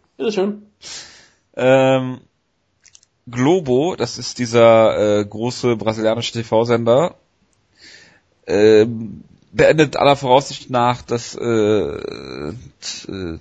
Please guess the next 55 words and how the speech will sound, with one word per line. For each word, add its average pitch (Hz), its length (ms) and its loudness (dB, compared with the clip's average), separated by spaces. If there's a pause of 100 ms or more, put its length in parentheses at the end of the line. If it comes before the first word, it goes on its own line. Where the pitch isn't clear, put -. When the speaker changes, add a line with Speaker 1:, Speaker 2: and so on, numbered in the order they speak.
Speaker 2:
de-, 107 140 0
den 107 300 -2
U-F-C-Vertrag 117 1120 0
oder 113 140 4
was 107 100 -2
auch 113 80 0
immer, 117 200 0
was 110 140 -8
für - 80 -10
eine 113 160 -4
Übereinkunft 104 500 0
die 110 80 4
auch 101 160 4
immer 107 140 -8
haben 131 220 0
sollen. 127 360 2
Speaker 1:
Versteh - 640 -6
ich 196 60 -6
Speaker 2:
Äh, 113 60 -4
Speaker 1:
nicht. 240 260 -6 (400)
Speaker 2:
Wieso? 117 320 0 (580)
Speaker 1:
Äh, 156 160 -4
es 151 140 -6
ist 165 160 -10
der 156 320 2
größte 175 360 -2
Sport, 165 540 0 (100)
äh, 165 200 -4
größte 170 260 -4
schnell 160 260 -4
wachsende 165 300 -2
Sport 165 320 -6
überhaupt. 165 560 0
Speaker 2:
Ach - 80 -2
so, 160 240 2
okay. 92 160 -8
Speaker 1:
Ist 113 60 -6
größer 208 260 4
als 170 160 2
Fußball 214 460 -4
in 151 100 -4
Brasilien. 156 560 -2
Speaker 2:
Stimmt. 143 360 -12 (220)
Speaker 1:
Und 170 100 -14
deswegen 175 400 2 (220)
weiß 180 220 2
ich 180 80 0
nicht, 175 180 -4
warum 170 280 -2
Globo 175 280 2
es 175 120 -6
nicht 170 160 -8
machen 202 160 0
kann. 151 160 -8
Vielleicht, 175 240 2